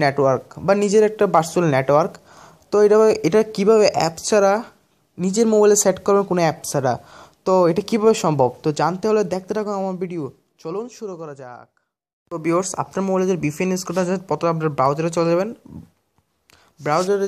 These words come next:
যে গিয়ে চার্জ দেবেন just free V P N dot com। এই, এর লিঙ্কটা আমি ডেসক্রিপশন বক্সে দিয়ে দেবো,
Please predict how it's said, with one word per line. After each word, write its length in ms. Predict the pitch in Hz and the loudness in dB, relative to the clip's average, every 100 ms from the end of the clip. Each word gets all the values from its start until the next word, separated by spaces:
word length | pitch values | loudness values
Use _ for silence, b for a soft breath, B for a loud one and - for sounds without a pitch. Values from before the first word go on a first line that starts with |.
| 185 | -2
যে 80 | 196 185 165 | -4 -4 -4
গিয়ে 180 | 185 180 175 | -4 -4 -4
চার্জ 220 | 160 165 165 | -4 -4 -4
দেবেন 220 | 165 160 190 - _ - | -4 -4 -8 -16 _ -6
just 240 | 180 196 - - _ | -4 -4 -10 -20 _
free 200 | 180 185 139 | -8 -6 -4
V 20 | 165 165 | -4 -4
P 20 | 175 | -4
N 20 | 160 | -2
dot 140 | 131 - | -4 -6
com। 100 | 131 123 - - 170 | -8 -10 -12 -10 -4
এই, 120 | 175 165 - _ _ _ _ _ _ | -4 -6 -10 _ _ _ _ _ _
এর 80 | 175 180 | -8 -6
লিঙ্কটা 260 | 208 196 185 | -6 -4 -4
আমি 120 | 170 190 156 | -4 -8 -6
ডেসক্রিপশন 440 | 151 - 180 - 170 | -8 -6 -10 -8 -8
বক্সে 180 | 165 170 151 | -6 -6 -4
দিয়ে 100 | 156 | -2
দেবো, 160 | 151 | -2